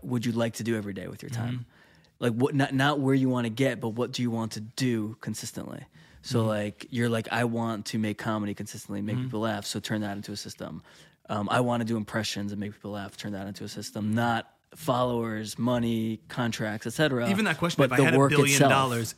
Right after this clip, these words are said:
Speaker 2: i-, i-,
Speaker 1: The
Speaker 2: what's
Speaker 1: work
Speaker 2: implied in
Speaker 1: itself,
Speaker 2: that,
Speaker 1: right.
Speaker 2: the implication there is
Speaker 1: That there is a
Speaker 2: I'm trying to
Speaker 1: result.
Speaker 2: get to this place where I don't have to
Speaker 1: Right, right,
Speaker 2: work
Speaker 1: right.
Speaker 2: and do anything.
Speaker 1: Right.
Speaker 2: But for me, I really like the process. I like
Speaker 1: Right.
Speaker 2: the work.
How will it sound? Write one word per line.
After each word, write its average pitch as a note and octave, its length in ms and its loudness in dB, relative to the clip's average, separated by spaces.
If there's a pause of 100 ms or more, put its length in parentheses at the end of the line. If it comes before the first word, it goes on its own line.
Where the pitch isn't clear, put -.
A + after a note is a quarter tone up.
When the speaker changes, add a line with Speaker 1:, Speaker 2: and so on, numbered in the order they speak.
Speaker 2:
i-, B2+ 40 -10
i-, - 140 -12
Speaker 1:
The D3+ 160 -6
Speaker 2:
what's C3+ 200 4
Speaker 1:
work B2 160 4
Speaker 2:
implied D#3+ 340 6
in C3 120 2
Speaker 1:
itself, A#2 60 0
Speaker 2:
that, G#2+ 240 -2
Speaker 1:
right. G#2+ 220 -4 (180)
Speaker 2:
the C#3 100 -6
implication C#3+ 520 0
there A#2+ 220 0
is G#2 360 -6 (540)
Speaker 1:
That A2+ 140 2
there A#2+ 140 2
is A#2 60 2
a C#3 60 8
Speaker 2:
I'm D#3 120 4
trying E3+ 220 8
to E3 60 4
Speaker 1:
result. D3 40 -2
Speaker 2:
get D3+ 160 4
to D#3+ 80 2
this C#3 140 -2
place C#3+ 200 2
where A2+ 80 0
I A#2+ 40 0
don't C3+ 100 0
have C3 100 -2
to A#2 40 2
Speaker 1:
Right, A2+ 100 4
right, A2 80 2
Speaker 2:
work C3+ 120 2
Speaker 1:
right. A2 100 -2
Speaker 2:
and A#2 100 -4
do C#3+ 140 0
anything. A2+ 400 -4
Speaker 1:
Right. G2 260 -4
Speaker 2:
But B2+ 100 -10
for C3+ 120 -2
me, G3+ 120 2
I C#3 40 0
really D3 260 0
like C3 420 -2
the - 80 -10
process. G#2+ 460 -6
I G#2 60 -8
like G#2 100 -8 (120)
Speaker 1:
Right. - 60 -6
Speaker 2:
the B2+ 80 -4
work. G#2+ 240 -6